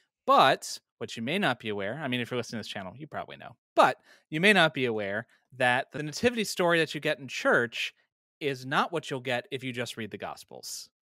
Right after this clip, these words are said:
And the nativity stories you get in the Gospels may not necessarily work so well if you try to put 'em together. So that's what we're gonna be talking about today. We're gonna be talking about the story of Jesus' birth and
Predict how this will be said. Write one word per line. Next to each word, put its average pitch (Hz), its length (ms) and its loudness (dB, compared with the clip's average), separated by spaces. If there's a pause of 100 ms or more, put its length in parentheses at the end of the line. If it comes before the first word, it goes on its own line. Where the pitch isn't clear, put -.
(380)
And 147 500 2 (420)
the 127 400 -2
nativity 160 360 -2
stories 139 340 -2
you 123 80 -14
get 190 160 -2
in 180 60 -14
the 151 80 -4
Gospels 135 500 -4
may 269 380 -6
not 254 300 -4
necessarily 233 440 -8
work 277 220 -8
so 151 180 -2
well 110 260 0
if - 140 -12
you 113 60 -18
try 120 160 -2
to 113 60 -6
put 107 180 -10
'em 104 100 -10
together. 92 400 -14 (380)
So - 120 -4
that's 165 180 4
what 185 100 -4
we're 160 120 -2
gonna 147 140 -2
be 131 100 -2
talking 117 320 -2
about 104 160 -6
today. 95 220 -12
We're 101 80 -20
gonna 101 160 -16
be 101 80 -14
talking 113 400 -10
about 104 260 -6 (420)
the 104 100 -4
story 165 340 2
of 147 60 -2
Jesus' 143 280 -8
birth 214 500 0
and 131 560 0